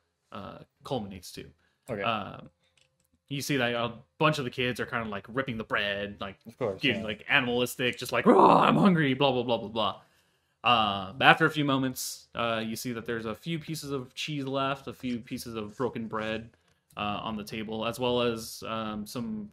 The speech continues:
Speaker 1: fresh fruit.
Speaker 2: Oh.
Speaker 1: Mm.
Speaker 2: Oh, yeah,
Speaker 1: Mm.
Speaker 2: I'll make my way over there. I'm gonna go grab,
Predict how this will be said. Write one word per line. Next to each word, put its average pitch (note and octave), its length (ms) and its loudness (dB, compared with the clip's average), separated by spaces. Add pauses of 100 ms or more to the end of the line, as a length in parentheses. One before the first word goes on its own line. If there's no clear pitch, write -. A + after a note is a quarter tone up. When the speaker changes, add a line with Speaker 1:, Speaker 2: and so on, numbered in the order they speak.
(160)
Speaker 1:
fresh B2 200 -4
fruit. - 260 -10 (1400)
Speaker 2:
Oh. A#2+ 380 -6 (160)
Speaker 1:
Mm. D3+ 220 -12 (320)
Speaker 2:
Oh, C3+ 420 -6
yeah, G#2 160 -6
Speaker 1:
Mm. - 40 -4
Speaker 2:
I'll A#2+ 280 -4 (200)
make A2+ 280 -6
my B2 140 -2
way B2 180 -4
over D3 280 -2
there. A2 260 -4 (720)
I'm A#2+ 60 -8
gonna A#2 100 -6
go A2+ 40 -14
grab, A#2 340 0